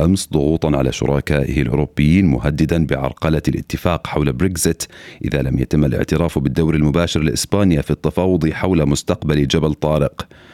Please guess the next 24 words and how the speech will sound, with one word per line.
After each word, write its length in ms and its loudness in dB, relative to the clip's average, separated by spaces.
وقال 280 0
الاشتراكي 600 0
سانشيز 500 0
في 120 0
مؤتمر 420 0
نظمته 520 0
مجلة 420 0
الإيكونومست 640 0
في 140 -2
مدريد 480 0
أنه 260 0
لا 80 2
يمكن 340 2
لإسبانيا 560 0
أن 60 0
تتصور 680 0
أن 140 0
ما 300 0
سيحصل 560 0
في 60 -4
المستقبل 600 0
حول 260 0
جبل 260 2
طارق 480 0